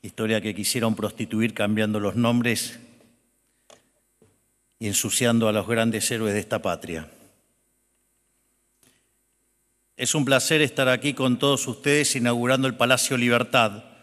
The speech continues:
Domingo Faustino Sarmiento. Quizás para algunos sea solo un simple cambio de nombre,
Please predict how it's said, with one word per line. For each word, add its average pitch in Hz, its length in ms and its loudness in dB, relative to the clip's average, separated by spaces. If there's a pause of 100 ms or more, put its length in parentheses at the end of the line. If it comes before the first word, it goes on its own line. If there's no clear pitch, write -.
(180)
Domingo 123 460 4
Faustino 123 500 0
Sarmiento. 104 680 -4 (1400)
Quizás 135 580 2 (560)
para 104 140 0
algunos 139 340 4
sea 147 220 4
solo 143 240 2
un 139 80 2
simple 139 420 2
cambio 143 300 4
de 131 80 4
nombre, 98 440 0